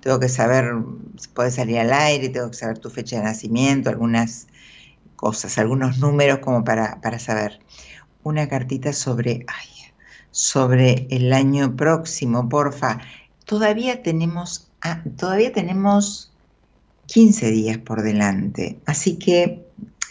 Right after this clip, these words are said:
eh, aprovechemos este año. A ver, yo, yo les propongo que en vez de estar con esta ansiedad, ¿qué me depara? ¿Qué va a pasar?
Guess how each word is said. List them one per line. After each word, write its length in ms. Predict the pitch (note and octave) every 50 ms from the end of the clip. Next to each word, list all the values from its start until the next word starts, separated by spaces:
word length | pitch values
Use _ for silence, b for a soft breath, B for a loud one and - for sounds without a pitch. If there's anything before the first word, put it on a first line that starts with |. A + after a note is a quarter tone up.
| B B B B B B _ _ _
eh, 300 | - C3 B2+ B2+ B2+ B2+ -
aprovechemos 760 | - C3+ B2+ E3 F3 F#3 G3 F#3+ - B3+ B3+ A#3 G#3 - -
este 280 | C#3 - - - C3
año. 340 | B2+ A#2+ A#2 A2+ A2+ A2 A2+ -
A 80 | - B2+
ver, 220 | B2 B2 B2+ B2+
yo, 280 | - - - F3 - -
yo 160 | - - G3
les 120 | F#3 G3
propongo 440 | G3 - E3 E3 D#3 D3+ D3 D3 C#3+
que 80 | C3+ C3+
en 100 | C3+ C3+
vez 140 | C#3+ C#3+ C#3
de 120 | C#3+ C#3
estar 260 | C3+ C3+ - C#3+ C3+
con 120 | C3 C3+ C3+
esta 220 | C#3 C3+ - D3+
ansiedad, 560 | C#3+ C3+ B2 B2+ C#3 C3 C3+ C#3+ D3+ - -
¿qué 140 | - - E3
me 120 | D#3+ E3
depara? 540 | D3+ C#3 B2+ B2 D3 C#3+ C#3+ C#3+ C#3 C#3 C3
¿Qué 140 | B2+ D#3 E3
va 80 | E3 D#3
a 60 | D#3
pasar? 480 | C3+ C3 - - C#3 C#3+ C#3+ C#3 B